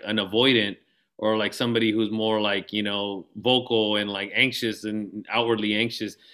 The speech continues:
you know, because you think, well, the avoidant doesn't have any feelings. And it's like, oh, they fucking do.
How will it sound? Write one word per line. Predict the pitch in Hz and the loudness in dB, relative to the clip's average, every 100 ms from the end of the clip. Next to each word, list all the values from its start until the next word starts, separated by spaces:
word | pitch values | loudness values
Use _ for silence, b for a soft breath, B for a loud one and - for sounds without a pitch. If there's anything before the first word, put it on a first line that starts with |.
| b b | b b
you | 117 | 0
know, | 117 113 | 2 2
because | 117 127 117 | 0 0 2
you | 120 | 0
think, | 120 135 120 | 2 0 2
well, | 135 135 123 110 | 4 6 4 4
the | 123 | 4
avoidant | 117 120 170 165 135 123 | 6 6 6 6 4 4
doesn't | 131 127 117 | 2 2 0
have | 120 131 123 | 2 4 4
any | 120 107 92 _ | 2 2 -4 _
feelings. | - 156 139 98 82 95 | 4 4 4 0 -6 -6
And | 107 | -6
it's | 104 | -4
like, | 101 95 | -6 0
oh, | 127 95 | 0 2
they | 92 | 0
fucking | - 104 - 85 82 | 0 -2 -4 -6 0
do. | 113 139 85 | 4 4 2